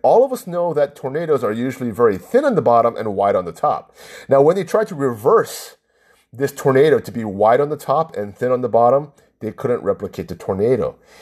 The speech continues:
because gravity doesn't work that way with this, these tornadoes. Why are tornadoes, are tornado, the, there's, there's something that hap-, that, that's happening in a tornado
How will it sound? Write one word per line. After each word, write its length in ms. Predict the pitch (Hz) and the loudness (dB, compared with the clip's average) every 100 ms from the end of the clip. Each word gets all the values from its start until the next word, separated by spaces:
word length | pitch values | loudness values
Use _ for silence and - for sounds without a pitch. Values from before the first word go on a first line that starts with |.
| - | -14
because 540 | 95 98 104 92 90 - | -12 0 4 4 2 -8
gravity 680 | - 82 107 113 78 76 101 _ _ _ | -4 2 2 2 -4 -12 -16 _ _ _
doesn't 300 | 87 82 - | -12 -10 -8
work 260 | 87 160 - | -4 -4 -2
that 140 | - | -4
way 140 | 76 69 | -4 -8
with 140 | 69 | -10
this, 120 | - | -16
these 200 | - 82 | -14 -14
tornadoes. 640 | - 87 82 80 57 - - _ _ _ _ - | -8 -4 0 0 -2 -8 -20 _ _ _ _ -16
Why 500 | 87 92 101 120 139 | -4 2 4 4 2
are 200 | 147 147 | 0 -2
tornadoes, 920 | - 156 135 135 131 95 85 87 - _ _ _ _ _ | -2 -4 0 0 0 -2 -4 -8 -18 _ _ _ _ _
are 360 | - 92 - - - | -2 -2 -2 -14 -10
tornado, 440 | - 123 127 151 - | -2 2 4 2 -2
the, 500 | 90 - 92 107 92 - - | -14 -18 -6 -4 -4 -8 -20
there's, 440 | 95 110 110 - | -8 -6 -6 -8
there's 260 | - 107 - | -10 -8 -4
something 340 | - 175 214 | -2 -2 0
that 120 | 165 | 0
hap-, 340 | 156 156 156 101 | 2 0 0 -2
that, 180 | 117 - | -4 -4
that's 220 | 107 - | -14 -4
happening 380 | 143 143 123 110 | -2 -2 -4 -6
in 60 | |
a 60 | 104 | -6
tornado 680 | - 110 110 117 82 80 | -2 -2 0 0 0 -4